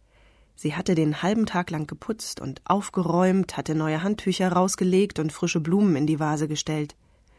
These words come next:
Sie hatte alles für den Besuch vorbereitet. Schließlich stand sie am Bahnhof und wartete.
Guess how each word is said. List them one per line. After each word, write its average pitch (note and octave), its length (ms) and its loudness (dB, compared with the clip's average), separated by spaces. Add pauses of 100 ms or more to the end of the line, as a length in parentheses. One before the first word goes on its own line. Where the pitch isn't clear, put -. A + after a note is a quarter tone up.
(640)
Sie F3 160 -2
hatte F3+ 200 -2
alles A#3 240 0
für - 80 -2
den G3 160 4
Besuch F3+ 300 0
vorbereitet. D#3 720 -6 (1000)
Schließlich - 440 -4
stand G3 240 0
sie F#3+ 100 -4
am E3+ 140 0
Bahnhof G#3 480 -2
und G3 200 -4
wartete. D#3+ 600 -6